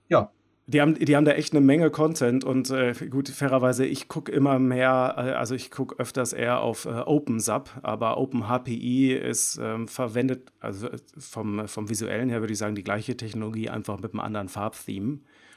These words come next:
Speaker 2: Und dann aber,
Speaker 1: Mhm.
Speaker 2: ich sag mal, ähm, ähm, massentaugliche Themen, ja. Äh,
Speaker 1: Okay.
Speaker 2: das
Speaker 1: Ja,
Speaker 2: ist
Speaker 1: also ich denke, E-Learning hat da sicher, ähm,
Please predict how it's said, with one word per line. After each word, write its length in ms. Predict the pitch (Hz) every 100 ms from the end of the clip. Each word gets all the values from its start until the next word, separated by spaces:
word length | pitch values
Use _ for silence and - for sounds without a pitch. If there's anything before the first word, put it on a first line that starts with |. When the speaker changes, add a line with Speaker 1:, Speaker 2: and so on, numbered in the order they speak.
| _
Speaker 2:
Und 180 | 135 123
dann 160 | 117 131
aber, 380 | 113 120 113
Speaker 1:
Mhm. 60 | 117
Speaker 2:
ich 100 | -
sag 160 | 120 110
mal, 580 | 113 110 113 113 110 -
ähm, 420 | 110 104 104 104 - - - _ _ _
ähm, 540 | 107 107 101 98 101 117
massentaugliche 960 | 120 120 120 123 107 113 107 104 101 98
Themen, 520 | 110 104 98 87 85 -
ja. 300 | - 92 117 - -
Äh, 300 | 87 92 92
Speaker 1:
Okay. 320 | 104 - 120 131 - _ _ _ -
Speaker 2:
das 100 | 120
Speaker 1:
Ja, 80 |
Speaker 2:
ist 60 | 147
Speaker 1:
also 160 | 113 113
ich 120 | -
denke, 280 | 127 131 127
E-Learning 480 | 135 131 139 147
hat 120 | 131 127
da 120 | 123
sicher, 440 | 127 131 131 127
ähm, 300 | 120 120 120